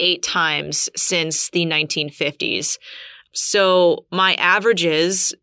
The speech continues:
we got about double the amount of snow in second year La Niñas, about seven point nine inches compared to the four point three. So, you know, the odds are in <laughs> favor for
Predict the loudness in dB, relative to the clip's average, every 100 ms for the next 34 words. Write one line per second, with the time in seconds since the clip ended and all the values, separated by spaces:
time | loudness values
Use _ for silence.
0 | _ -2 2 4 4 2 0 0 0 -2
1 | 0 2 2 2 0 -4 -4 -4 -4 -8
2 | _ -6 -4 -2 -2 -4 -4 -6 -8 _
3 | -2 0 0 -2 -4 -2 0 -2 -2 -4
4 | -4 -4 -4 -2 -2 -2 -2 0 0 0
5 | 0 0 -2 -4 -4 -4 -4 -8 -10 -4
6 | 0 0 -2 -6 -6 -6 -6 -4 -2 -2
7 | -2 0 0 0 -2 _ -4 0 2 4
8 | 4 4 4 4 4 2 2 0 4 2
9 | 2 2 4 4